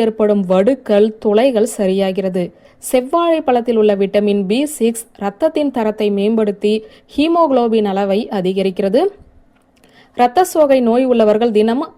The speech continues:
ரெண்டு அல்லது மூணு செவ்வாழைப்பழம் சாப்பிட்டால் அவர்களின் சிவப்பு இரத்த அணுக்களின் எண்ணிக்கை அதிகரிக்கும். செவ்வாழை பழத்தை தேங்காய், எள் அல்லது பாதாம் எண்ணெயுடன் கலந்து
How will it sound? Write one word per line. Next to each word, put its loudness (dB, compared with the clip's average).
ரெண்டு 0
அல்லது 2
மூணு 0
செவ்வாழைப்பழம் -2
சாப்பிட்டால் -2
அவர்களின் 0
சிவப்பு -2
இரத்த -2
அணுக்களின் 0
எண்ணிக்கை -2
அதிகரிக்கும். -2
செவ்வாழை 2
பழத்தை 2
தேங்காய், 0
எள் 2
அல்லது 0
பாதாம் 0
எண்ணெயுடன் -2
கலந்து 2